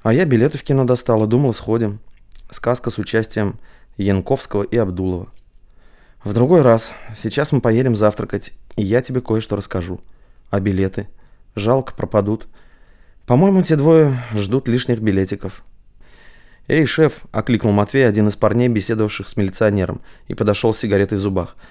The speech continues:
На нём была зелёная футболка и сиреневые штаны. «Билеты, что ли, продаёшь?» «Да вроде того». «Давай возьму».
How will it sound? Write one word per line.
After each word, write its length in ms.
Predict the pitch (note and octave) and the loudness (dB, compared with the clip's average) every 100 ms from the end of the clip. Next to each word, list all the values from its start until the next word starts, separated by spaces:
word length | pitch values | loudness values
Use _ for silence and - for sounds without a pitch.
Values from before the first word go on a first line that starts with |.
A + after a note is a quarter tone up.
| - - | -20 -10
На 120 | - G#2 | 0 2
нём 160 | C3 | 4
была 200 | B2 B2 | 4 4
зелёная 400 | G#2+ A2 G#2+ G#2 | 4 4 4 2
футболка 460 | - G#2 A2+ B2+ A#2+ | 0 -2 0 0 0
и 40 | |
сиреневые 500 | G2+ G#2 G2 G2+ F#2+ | 0 0 0 0 -2
штаны. 360 | - G#2 F2+ - - - _ - - | -2 -4 -4 -8 -16 -20 _ -20 -20
«Билеты, 540 | - F#2+ G#2 A#2 C3 C#3+ | -12 -4 0 2 2 -2
что 160 | - | -6
ли, 60 | B2+ | -4
продаёшь?» 540 | B2+ A#2 G#2+ F2 - - - - - - - _ - - - | 0 2 2 0 -6 -18 -20 -20 -20 -20 -20 _ -20 -20 -8
«Да 200 | F#2+ B2 | 2 4
вроде 260 | B2+ C3 D3+ | 6 4 2
того». 480 | E3 C#3+ G2 A#2 - - - - - - - | 2 4 2 0 -8 -20 -20 -20 -20 -20 -4
«Давай 300 | A2 D3+ F#3 | 2 4 6
возьму». 420 | G#2+ F#2 F2 | 4 4 0